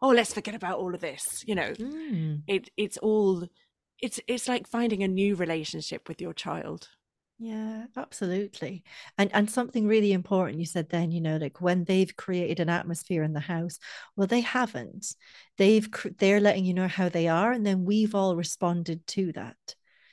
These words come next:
Speaker 2: So we
Speaker 1: Okay.
Speaker 2: actually have the capacity to not, and I'm not saying this stuff is easy. This is where
Speaker 1: Mm.
Speaker 2: parent self-care is essential.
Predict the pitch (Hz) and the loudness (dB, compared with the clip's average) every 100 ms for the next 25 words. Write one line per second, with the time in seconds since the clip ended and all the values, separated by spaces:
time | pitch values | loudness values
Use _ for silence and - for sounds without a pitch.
0 | - - 190 180 208 226 208 - - 180 | -12 0 2 4 6 6 4 0 -2 -2
1 | - 220 302 - 196 - - - 156 - | 2 2 2 -2 -8 -10 -12 -8 -8 -6
2 | 180 - 175 170 - 185 175 170 190 226 | -10 -6 -4 -4 -4 -4 -2 0 2 2
3 | - 240 196 190 226 302 - 240 220 214 | -2 -4 -2 0 -2 -6 -6 -6 -4 -4
4 | - 202 202 175 - 196 240 247 165 175 | -4 -4 -4 -10 -8 -6 -4 -4 -2 -4
5 | 170 220 220 240 247 202 185 190 185 180 | -2 -2 2 4 4 2 2 2 2 -2
6 | - 180 - 190 170 170 175 185 185 180 | -4 -6 -4 -2 -2 -2 -4 -4 -4 -8
7 | 185 - 220 294 294 - - | -8 -6 -6 -6 -8 -8 -10